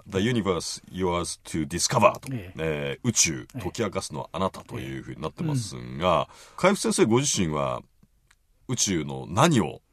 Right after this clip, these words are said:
Speaker 1: 一番解明したいというふうにお思いなんですか？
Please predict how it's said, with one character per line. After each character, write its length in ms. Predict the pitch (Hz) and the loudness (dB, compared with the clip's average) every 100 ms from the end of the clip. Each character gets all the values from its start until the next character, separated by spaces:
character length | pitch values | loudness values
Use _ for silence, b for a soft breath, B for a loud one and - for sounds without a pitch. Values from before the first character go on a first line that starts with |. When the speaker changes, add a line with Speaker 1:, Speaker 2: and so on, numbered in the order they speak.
| _ | _
Speaker 1:
一 140 | - - | -2 0
番 120 | 92 | 0
解 220 | - 107 | 0 4
明 160 | 104 92 | 4 4
し 100 | - | 4
た 120 | - | 2
い 80 | 85 | 0
と 140 | 64 | -4
い 220 | 64 60 50 | -8 -8 -12
う 40 | - b b b b _ | -18 b b b b _
ふ 120 | - | -8
う 40 | |
に 120 | 73 - - | -6 -8 -8
お 100 | 87 | -4
思 160 | 82 | -4
い 40 | 76 | -4
な 80 | 65 | -8
ん 20 | |
で 60 | - | -12
す 60 | |
か？ 60 | - | -18